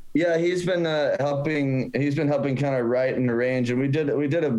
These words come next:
a few different rounds of, like, demos for all these, and, uh, you know, um, a couple of different sessions doing that. So we've definitely, like, put, I put probably more time into the demo process and, like, the pre-production on this one than I have on any other record.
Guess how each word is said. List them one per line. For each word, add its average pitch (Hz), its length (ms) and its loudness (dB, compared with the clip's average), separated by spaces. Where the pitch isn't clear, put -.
a 127 160 0
few 170 320 -2
different 143 420 0
rounds 127 380 0
of, 120 100 0
like, 110 240 0
demos 120 560 0
for 110 160 0
all 113 160 2
these, 110 500 -2
and, 107 240 2
uh, 101 280 0
you 113 160 0
know, 107 260 -2
um, 117 260 0
a - 20 -2
couple 147 260 0
of 131 60 0
different 135 280 0
sessions 139 440 0
doing 123 220 0
that. 123 280 -2
So 127 240 0
we've 127 220 0
definitely, 160 400 0
like, 117 280 0
put, - 380 -2
I 131 120 4
put 160 260 -2
probably 139 240 2
more 127 320 0
time 123 440 0
into 117 180 0
the 110 120 0
demo 113 480 0
process 110 600 0
and, 110 100 0
like, 101 160 0
the 107 80 0
pre-production 110 720 0
on 107 160 0
this 110 200 -2
one 110 140 0
than 107 100 0
I 104 60 0
have 110 240 0
on 107 140 0
any 104 180 2
other 107 220 0
record. 95 360 -2